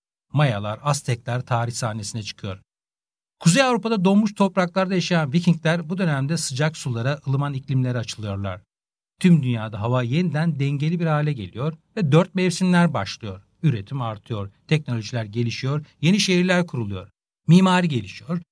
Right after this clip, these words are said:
insanlık tarihi ivme kazanıyor derken on altıncı yüzyılda İtalya'da Sicilya'nın doğu kıyısındaki Etna yanardağı lav püskürtüyor. Avrupa'da beş yüz yıl sürecek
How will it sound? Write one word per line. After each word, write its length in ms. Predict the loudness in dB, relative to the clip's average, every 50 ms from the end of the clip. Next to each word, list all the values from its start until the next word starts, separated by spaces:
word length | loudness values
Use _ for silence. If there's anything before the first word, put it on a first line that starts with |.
| _ _ 4
insanlık 500 | 4 6 6 4 2 2 2 0 2 4
tarihi 360 | 4 4 4 4 4 2 4
ivme 200 | 4 4 2 4
kazanıyor 480 | 2 2 2 2 0 0 -2 -2 -4
derken 480 | -4 -4 -4 -6 -2 0 0 0 0 0 -4 _ _ _ _
on 100 | 4 4
altıncı 480 | 6 6 4 2 2 0 0 0 0
yüzyılda 440 | 0 0 0 -2 -2 -4 -4 -4 -6
İtalya'da 680 | -6 -6 -6 0 2 2 4 4 2 0 0 -4 -6 -8 -12 _
Sicilya'nın 640 | -6 -4 -2 2 4 4 4 6 4 2 2 0 0
doğu 220 | 2 2 0 2
kıyısındaki 680 | 2 2 2 2 0 -2 -4 -4 -2 0 0 0 0 -2 -8 _ _ _ _ _
Etna 300 | 0 2 2 2 2 2
yanardağı 640 | 2 2 2 2 2 0 0 0 2 2 2 0 -2 -8 _ _ -2
lav 220 | 2 2 2 2 0
püskürtüyor. 640 | -4 -10 -8 -8 -8 -10 -8 -8 -8 -8 -8 -10 -14 _ _ _ _ _ _ _ _ 2
Avrupa'da 540 | 2 2 2 2 2 2 2 2 2 4
beş 280 | 2 2 2 2 0 0
yüz 160 | 0 2 2
yıl 160 | 2 2 0
sürecek 480 | -2 -2 -2 -2 0 2 0 0 0 -2